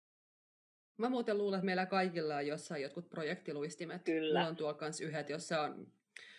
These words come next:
Speaker 1: mun fresaripleitit, mitkä mä ajattelin, että vois laittaa ulkorulliin ki-, tai ulkokenkiin kiinni, ja ne on ihan pieninä osina, mut ehkä mä teen jonkun hauskan video joskus, missä mä yritän kasata ne.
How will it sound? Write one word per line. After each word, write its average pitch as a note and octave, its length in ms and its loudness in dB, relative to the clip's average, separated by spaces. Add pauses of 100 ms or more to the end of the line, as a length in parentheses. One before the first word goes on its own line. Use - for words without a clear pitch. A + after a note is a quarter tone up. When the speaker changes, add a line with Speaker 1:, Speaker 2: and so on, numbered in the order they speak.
(140)
Speaker 1:
mun F#3 140 2
fresaripleitit, F3 840 4
mitkä D#3 280 -2
mä D3 80 0
ajattelin, C#3+ 220 -2
että - 60 -12
vois C#3+ 140 -6
laittaa C3+ 380 -2
ulkorulliin C#3+ 1500 -6
ki-, - 160 -16
tai - 180 -2 (320)
ulkokenkiin F3 1080 2
kiinni, D#3+ 440 2
ja D3 140 2 (480)
ne C3 100 -2
on G3 100 4
ihan G3 260 4
pieninä F3 480 6
osina, D#3+ 300 2
mut E3 80 -6
ehkä G#3 220 0
mä C#4 100 0
teen A#3+ 140 2
jonkun G3+ 200 0
hauskan D#3+ 360 -2
video B2+ 280 -2
joskus, - 360 -8
missä D#3 220 -8
mä - 80 -4
yritän - 240 -6
kasata - 420 -6
ne. G#3+ 140 -6